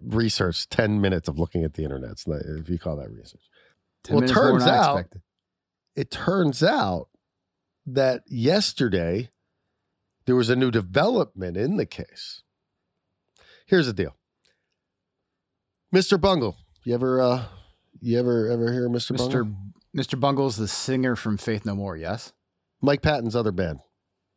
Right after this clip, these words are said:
Speaker 2: Yeah,
Speaker 1: Uh, yeah,
Speaker 2: okay.
Speaker 1: yeah. There's a, one of the original members. He, uh, I just wanna get all of my fucking facts right here. I wanna
Speaker 2: Yeah, I could
Speaker 1: know his
Speaker 2: see from the
Speaker 1: exact
Speaker 2: reflection
Speaker 1: history.
Speaker 2: in your glasses you're reading, and that's totally okay.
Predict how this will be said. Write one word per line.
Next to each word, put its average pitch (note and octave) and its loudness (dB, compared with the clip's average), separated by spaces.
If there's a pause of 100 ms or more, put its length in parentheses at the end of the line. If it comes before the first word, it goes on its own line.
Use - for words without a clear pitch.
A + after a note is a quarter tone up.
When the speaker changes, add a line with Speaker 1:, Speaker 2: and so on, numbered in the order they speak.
(160)
Speaker 2:
Yeah, E2 -8
Speaker 1:
Uh, A#2 -4
yeah, A#2+ 2
Speaker 2:
okay. G#2 2
Speaker 1:
yeah. G2+ 0 (420)
There's C3+ 4
a, C3+ 4
one C#3+ 0
of E3+ 2
the C#3 2
original B2 2
members. F#2 0 (200)
He, B2 -2 (200)
uh, G2 -2
I G#2 -4
just G#2+ -6
wanna A2 -2
get G2 -2 (180)
all G2+ -2
of A2 -6
my F#2+ 0
fucking F#2 -6
facts E2+ -6
right E2 -6
here. C2 -12
I F#2 -8
wanna F#2 -4
Speaker 2:
Yeah, B2+ 0
I A2+ -2
could G#2 -2
Speaker 1:
know F#2+ 0
his F#2+ 0
Speaker 2:
see G2 4
from C#3+ 2
the C3 2
Speaker 1:
exact B2 0
Speaker 2:
reflection C#3+ 0
Speaker 1:
history. - 2
Speaker 2:
in C#3+ 2
your C3 2
glasses C3+ 4
you're B2 0
reading, E3+ 6 (260)
and B2 0
that's A2 0
totally C#3 2
okay. C#3+ 2